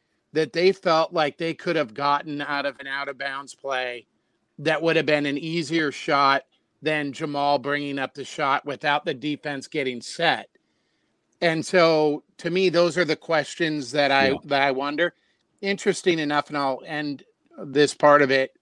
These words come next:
Speaker 1: with this thought, which I just think is so ludicrous and it makes me laugh.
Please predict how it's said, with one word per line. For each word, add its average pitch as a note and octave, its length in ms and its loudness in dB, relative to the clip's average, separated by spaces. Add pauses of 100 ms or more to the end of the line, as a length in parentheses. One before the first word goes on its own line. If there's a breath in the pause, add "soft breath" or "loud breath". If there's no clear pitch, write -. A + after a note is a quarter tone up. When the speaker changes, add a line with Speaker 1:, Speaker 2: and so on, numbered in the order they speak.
Speaker 1:
with C#3 240 -4
this C#3 320 -4
thought, C3 500 -2 (640)
which D#3 200 -6
I F3 120 4
just G3 360 -4
think F3 240 0
is D3+ 220 -8
so F#3 280 0
ludicrous D3+ 960 -2
and D3 140 -6
it C#3+ 140 -8
makes D#3 320 -10
me D3+ 120 -4
laugh. C3 440 0